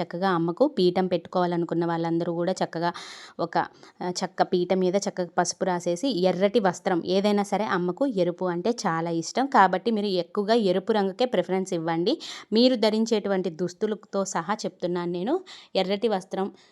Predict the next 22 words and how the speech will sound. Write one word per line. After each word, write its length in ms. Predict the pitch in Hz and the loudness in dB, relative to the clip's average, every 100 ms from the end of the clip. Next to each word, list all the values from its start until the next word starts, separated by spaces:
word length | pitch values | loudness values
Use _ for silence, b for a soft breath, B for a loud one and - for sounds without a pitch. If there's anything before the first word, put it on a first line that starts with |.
| b b - | b b 0
ఆ 60 | |
అమ్మకు 340 | 196 202 226 233 | 2 2 2 0
కింద 240 | 233 208 | 2 0
మనం 240 | 208 196 190 | 0 0 0
కలశం 380 | 185 180 202 | -2 -2 -2
దగ్గర 200 | 190 175 | -2 -2
పెట్టేది 400 | - 175 180 175 | -4 -4 -4 -4
కానీ, 220 | 175 180 185 | -4 -4 -2
కలశానికి 520 | 185 180 208 202 190 | -2 -2 -2 -4 -4
పెట్టే 200 | 180 175 | -4 -4
కొబ్బరికాయకి 680 | 180 165 185 185 185 180 180 | -4 -4 -4 -2 -2 -2 -6
పెట్టేటువంటి 760 | 180 180 175 175 175 180 - - 190 | -8 -6 -6 -4 -6 -6 -10 -12 -6
మనం, 260 | 175 170 - - | -4 -6 -10 -12
ఆ, 360 | 180 175 175 175 | -8 -6 -4 -4
రవిక 320 | 180 185 202 | -4 0 0
బట్ట 300 | 190 180 - | 0 -4 -4
ఏదైనా 380 | 175 170 185 190 | -4 -2 -2 -2
సరే 260 | 190 180 240 | -4 -6 -2
దాన్ని 320 | 214 175 180 | -2 0 -2
కూడా 440 | 190 254 302 240 - | 0 0 0 -6 -8
ఎర్రగా 400 | 175 175 175 196 | -6 -4 -2 -2
ఉండేటట్టే 520 | 175 170 170 165 226 | -2 -4 -6 -6 -6